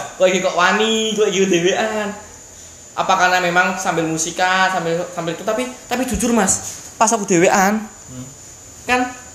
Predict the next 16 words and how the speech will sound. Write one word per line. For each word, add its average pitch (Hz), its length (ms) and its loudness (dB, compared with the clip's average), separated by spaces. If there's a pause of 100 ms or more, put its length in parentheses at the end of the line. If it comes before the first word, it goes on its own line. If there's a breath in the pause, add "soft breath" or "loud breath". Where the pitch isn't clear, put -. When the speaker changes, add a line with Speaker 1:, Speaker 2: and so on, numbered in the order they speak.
(380)
Speaker 1:
manusia 220 560 2
pasti 220 180 4
kan 254 140 2
punya 240 180 -2
ekor 220 240 2
mata 196 320 2
lah 220 220 6 (100)
di - 80 -6
bagian 170 460 4
sudut 165 240 -4
mata 170 400 4
gitu, 165 320 0
pasti 185 180 2
ada 190 160 0
ekor 165 220 -2
mata. 147 340 -2